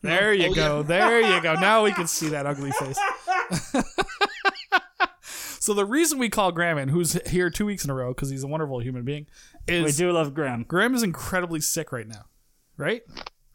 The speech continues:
Speaker 2: I'm not incredibly sick, but sick enough to be fed up.
Speaker 1: Right. He's, he's very
Speaker 2: Sick
Speaker 1: angry.
Speaker 2: enough, hey, sick enough to not masturbate.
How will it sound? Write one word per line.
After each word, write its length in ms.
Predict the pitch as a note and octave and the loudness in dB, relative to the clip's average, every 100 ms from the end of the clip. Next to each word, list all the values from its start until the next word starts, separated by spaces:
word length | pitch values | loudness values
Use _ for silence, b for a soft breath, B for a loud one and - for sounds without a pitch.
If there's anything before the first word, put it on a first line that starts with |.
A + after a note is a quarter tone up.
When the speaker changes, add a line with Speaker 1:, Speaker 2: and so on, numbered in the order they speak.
| - - _ - B B B B | -20 -20 _ -20 B B B B
Speaker 2:
I'm 80 | - | -4
not 160 | A3+ | -2
incredibly 480 | F#3+ - G3 F#3+ F3 | -2 -2 -2 0 -2
sick, 280 | C#3 C#3 - | -2 -4 -6
but 140 | C#3+ | -6
sick 240 | - G3 F3 | -4 -4 -4
enough 240 | E3 D3 | -6 -6
to 80 | - | -6
be 100 | B2+ | -8
fed 240 | - C#3 | -4 -4
up. 160 | C3+ B2 _ _ _ _ _ | -2 -4 _ _ _ _ _
Speaker 1:
Right. 300 | D3 C3+ - - F#3 | -8 -8 -10 -16 -10
He's, 220 | D#3+ E3 | -6 -6
he's 260 | E3 E3+ C#3+ | -6 -6 -4
very 280 | C3+ F3 F3 | -2 0 0
Speaker 2:
Sick 180 | D#3+ D3 | 0 -2
Speaker 1:
angry. 200 | F3+ F#3+ | -2 -4
Speaker 2:
enough, 120 | - _ _ _ _ - - _ | -6 _ _ _ _ -20 -20 _
hey, 160 | - E3+ | -2 -2
sick 300 | - - G#3 | -2 -2 -2
enough 260 | F#3+ F3 - | -2 -4 -4
to 100 | D3+ | -4
not 140 | D#3 | -2
masturbate. 600 | C3 G3 - A#2+ G#2 F2+ | -2 -2 -2 -4 -6 -8